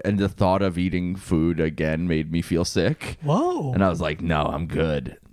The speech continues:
Speaker 1: 'Cause there's, like, a
Speaker 2: Wow.
Speaker 1: White Castle and a Burger King right there.
Speaker 2: Mm.
Speaker 1: But also, we ate at the Burger King, like, three times, like, three weeks in a row, four months ago, and I was like, "I think if I eat Burger King again, I'm gonna be sick."
Speaker 2: Yeah.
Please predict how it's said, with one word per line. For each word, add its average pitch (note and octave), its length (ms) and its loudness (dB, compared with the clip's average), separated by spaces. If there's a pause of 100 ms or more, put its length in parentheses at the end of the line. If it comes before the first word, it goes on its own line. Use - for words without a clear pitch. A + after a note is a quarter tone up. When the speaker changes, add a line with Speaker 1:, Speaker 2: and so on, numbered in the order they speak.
(500)
Speaker 1:
'Cause A#2+ 120 4
there's, B2 160 2
like, A#2 80 -2
a G#2 40 4
Speaker 2:
Wow. F2+ 60 4
Speaker 1:
White G#2 200 2
Castle G#2 680 0
and G#2+ 120 4
a G#2 60 2
Burger F#2+ 300 0
King A#2 180 2
right G#2+ 260 -2
there. A2+ 320 2
Speaker 2:
Mm. F3 360 -2
Speaker 1:
But B2+ 100 8
also, C3 340 2
we A2 140 4
ate B2 160 4
at A#2 40 -4
the G#2 60 -2
Burger G2+ 260 0
King, A#2+ 140 0
like, F2 220 -2 (180)
three F2+ 260 2
times, F2 480 -2
like, F2+ 180 2
three B2 260 2
weeks G#2+ 340 0
in F#2+ 60 2
a F2+ 80 2
row, F2+ 360 2 (280)
four A#2 340 4
months G2+ 280 -2
ago, B2 300 0
and G2 100 2
I F2 40 4
was F2 100 2
like, E2 160 0
"I D#2 80 0
think F#2 160 0
if E2 80 0
I E2 100 2
eat D2 100 -2
Burger D#2 240 -2
King D2 160 -2
again, C#2 200 -2
I'm C2+ 80 -4
gonna D2 120 -2
be B1+ 120 -2
sick." - 400 -6
Speaker 2:
Yeah. D#3+ 240 -2